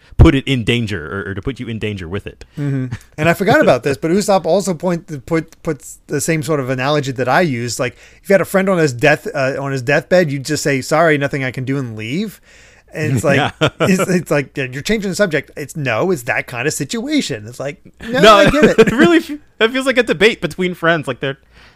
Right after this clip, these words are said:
Speaker 1: <laughs> between a couple of drinks at a bar.
Speaker 2: Uh-huh. I, I, I, I get the argument, but it also is like, oh, yeah, I mean, I see both their points. But
Speaker 1: Yeah, exactly.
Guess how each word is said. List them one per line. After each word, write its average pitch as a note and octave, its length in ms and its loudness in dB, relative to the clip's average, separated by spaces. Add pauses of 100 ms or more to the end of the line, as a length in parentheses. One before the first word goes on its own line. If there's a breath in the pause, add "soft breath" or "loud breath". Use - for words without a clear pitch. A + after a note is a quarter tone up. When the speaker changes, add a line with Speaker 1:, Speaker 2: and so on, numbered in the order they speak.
(100 soft breath)
Speaker 1:
<laughs> D#3 640 0
between D#3 280 -2
a - 40 -6
couple D#3 280 0
of A#2+ 60 -2
drinks B2+ 260 -6
at A#2 80 -2
a G2+ 40 -4
bar. G#2+ 500 -2
Speaker 2:
Uh-huh. D#3 540 0 (480 soft breath)
I, F#3 160 2
I, F#3+ 160 4 (120)
I, F#3 160 2 (120)
I F3 80 2
get A3+ 240 0
the G#3 120 -8
argument, G#3 460 0
but F3 100 0
it D#3+ 120 0
also F3 360 2
is D3 140 -2
like, C#3 320 0 (140)
oh, C#3 380 2
yeah, C3+ 300 0
I B2+ 80 -4
mean, C#3 540 -6 (580 loud breath)
I G3 140 2
see D4+ 180 4
both G3 280 2
their F3 100 0
points. A#2+ 560 -6 (460 soft breath)
But D3 260 2
Speaker 1:
Yeah, C3+ 340 0
exactly. G2 600 -6